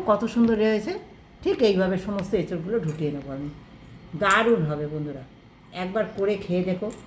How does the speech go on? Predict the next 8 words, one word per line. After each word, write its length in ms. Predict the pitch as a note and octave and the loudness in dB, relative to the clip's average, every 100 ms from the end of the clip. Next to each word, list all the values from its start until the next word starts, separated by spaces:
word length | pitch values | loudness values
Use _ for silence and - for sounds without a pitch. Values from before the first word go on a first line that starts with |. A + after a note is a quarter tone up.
| - - | -18 -2
একটু 240 | A#3 A3+ C#4 | -2 0 -2
ফাঁক 380 | - F#3 F#3+ | 4 2 2
রেখে 200 | F#3+ E3+ | -2 -2
দেবে, 200 | D#3+ D#3 | -2 -2
হ্যাঁ, 260 | F3+ G#4 D#4+ | -2 0 0
যাতে 400 | F3+ F3+ F#3 F3+ - - - - | 0 0 0 -2 -6 -18 -20 -2
সমস্ত 300 | A#3 A#3+ C4+ | 0 2 2
জায়গাগুলোতে, 920 | A3 G3+ F3+ G3 G3+ A3 G#3+ G#3+ G#3+ | 2 4 2 2 2 2 2 2 -2